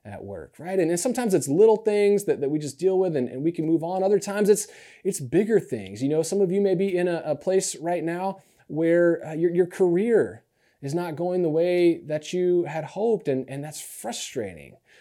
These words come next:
Uh, some of you may be between jobs right now and you're applying and you're looking for the next thing, but nothing seems to be working out, and that can be so frustrating. Some of you may be in a job where you are undervalued, underappreciated, uh, underutilized, uh,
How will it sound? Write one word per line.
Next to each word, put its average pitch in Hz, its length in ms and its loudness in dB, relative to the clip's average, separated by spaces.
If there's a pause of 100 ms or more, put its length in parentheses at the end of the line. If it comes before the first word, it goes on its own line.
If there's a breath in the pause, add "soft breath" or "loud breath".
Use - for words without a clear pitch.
(160 soft breath)
Uh, 123 160 -6
some 202 200 -2
of 196 120 4
you 196 80 2
may 190 140 4
be 196 140 0
between 196 460 0
jobs 196 300 0
right 185 140 4
now 185 200 -2
and 185 100 0
you're 160 100 4
applying 196 480 -4
and 151 100 2
you're 139 100 2
looking 208 280 0
for 175 100 -6
the 160 80 -2
next 156 300 -4
thing, 196 260 0
but 135 120 0
nothing 175 400 -2
seems 180 260 -2
to 151 80 -4
be 139 120 0
working 143 360 -4
out, 180 140 -4
and 165 100 0
that 139 120 -6
can 127 120 -4
be 135 140 0
so 120 200 -4
frustrating. 190 760 -2 (440 soft breath)
Some 208 180 6
of 202 100 10
you 208 80 6
may 196 160 8
be 196 240 2
in 180 140 0
a 170 60 2
job 170 400 2
where 165 120 4
you 165 240 2
are 143 160 2
undervalued, 151 880 0 (220 soft breath)
underappreciated, 190 1040 2 (200 soft breath)
uh, 127 100 -4
underutilized, 190 1200 0 (280)
uh, 127 80 -14